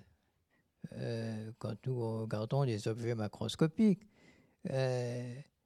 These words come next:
c'est une théorie qui nous explique que ce monde, euh, des objets macroscopiques nous apparaissent effectivement, euh, comme obéissant à la physique classique, c'est-à-dire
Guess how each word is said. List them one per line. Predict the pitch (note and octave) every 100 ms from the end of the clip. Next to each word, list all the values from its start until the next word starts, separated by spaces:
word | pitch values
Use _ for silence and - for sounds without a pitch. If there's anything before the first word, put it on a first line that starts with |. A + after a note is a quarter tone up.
| _ _
c'est | - B2+
une | C3+ C3+
théorie | D3 C#3 F#3+ A3+
qui | -
nous | D#3 E3 C#3
explique | B2 - E3+ A3 -
que | C#3+
ce | B2 C#3
monde, | B2+ D#3+ F#3+ E3+ A2+
euh, | A#2 A#2+ A#2
des | A#2+ A2+
objets | B2+ A#2+ C3+
macroscopiques | C#3 B2 - A#2 - - G2 C3+ F#3
nous | - D#3 D#3+
apparaissent | D3+ C3 G#2 A2+ C3+ G3+ - -
effectivement, | C3 - C3+ - A#2 G2+ B2 D3+ - - - - C#3
euh, | B2+ B2+ B2 B2 A#2+ A#2 A#2+ B2 B2+ D#3+ F#3 _ -
comme | E3+
obéissant | F3 C#3+ C3+ A#2+ G#2 D3+ D#3+
à | D3+
la | B2
physique | - B2 C#3+ -
classique, | A#2+ G2 - A#2
c'est-à-dire | - C3+ A#2+ G#2 A#2 B2+